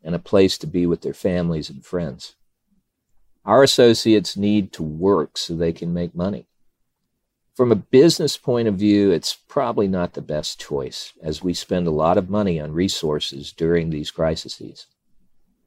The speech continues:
From a people point of view, it's the only choice. Our associates and the customers see that other businesses are closed,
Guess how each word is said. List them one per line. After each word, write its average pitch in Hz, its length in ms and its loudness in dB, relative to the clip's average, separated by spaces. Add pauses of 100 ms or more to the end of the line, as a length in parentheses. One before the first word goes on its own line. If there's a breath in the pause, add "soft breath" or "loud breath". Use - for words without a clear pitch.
(340)
From 90 180 0
a - 40 -4
people 113 420 2
point 82 300 -6
of 73 60 -10
view, 73 360 -8 (680)
it's 82 180 -6
the 78 140 -4
only 76 220 -10
choice. - 480 -16 (1500)
Our 92 140 4
associates 107 800 4
and 76 120 -8
the 71 40 -10
customers 98 640 -2
see 95 300 2
that 85 160 0
other 95 180 0
businesses 90 640 -2
are 76 80 -4
closed, 90 680 -6